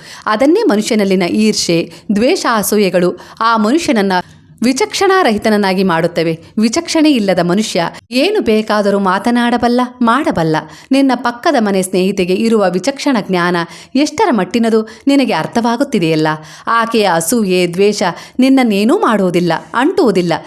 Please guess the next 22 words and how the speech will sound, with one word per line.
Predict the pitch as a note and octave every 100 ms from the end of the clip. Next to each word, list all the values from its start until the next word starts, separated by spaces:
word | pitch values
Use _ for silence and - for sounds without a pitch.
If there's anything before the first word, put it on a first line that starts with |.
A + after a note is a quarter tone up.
| - -
ಸತ್ಕ್ರಿಯೆಗಳು | - C#4+ - A3+ B3 D#4+ G#3 A#3
ಮನುಷ್ಯನನ್ನ | F#3 A#3 B3 A3 F#3+ F3+ E3 - -
ಹೇಗೆ | - C4+ G#4 E4+
ಉತ್ತಮನನ್ನಾಗಿ | G3 G3 C#4+ D4 B3+ G#3+ F#3+ F#3
ಮಾಡುತ್ತವೆಯೋ, | F3+ E3+ E3 E3 F3 F3+ D#3+ - - G#3+
ದುಷ್ಟಕ್ರಿಯೆಗಳು | D4 D4 A#3 G#3+ G#3 A3+ C#4+ F#4 - -
ಮನುಷ್ಯನನ್ನ | A#3+ C4+ G#4+ F4 A3 G3+ F3
ಅಧಮನನ್ನಾಗಿ | E3 G3 A#3 B3+ C#4+ F4 F#4+
ಮಾಡುತ್ತವೆ. | E3 E3+ E3 D#3+ E3 E3 - -
ಯಾರೋ | G3+ G3+ C#4+ F#4 B3+
ಏನೋ | F#3+ A3+ F4+
ಅಂದರು | G4 G3+ G3 F#3 F#3+
ಅಂತ | E3+ E3+ E3 E3 - -
ನಿನ್ನ | D4 C4
ಮನಸ್ಸಿಗೆ | G3 A#3+ C#4+ A#3+ G3
ಕಷ್ಟಪಡುತ್ತಿದ್ದೀಯಾ? | F#3+ F3 G#3 G#3 F#3 - D#3+ F3 E3 E3 - - B3+
ನಿನ್ನ | C4 B3
ಮನಸ್ಸನ್ನ | F#3+ F#3+ B3 A#3+ G#3 F3 F3
ಯಾವತ್ತೂ | G3+ G#3+ E4 G4+ A#4
ಪ್ರಶಾಂತವಾಗಿಟ್ಟುಕೋ. | - - A#3 D#4+ D4 F#3+ F3 E3 E3+ F3+ E3 - - C4+
ನಿನ್ನ | C#4+ B3+
ಮಗಳನ್ನ | F3+ F3 A#3 B3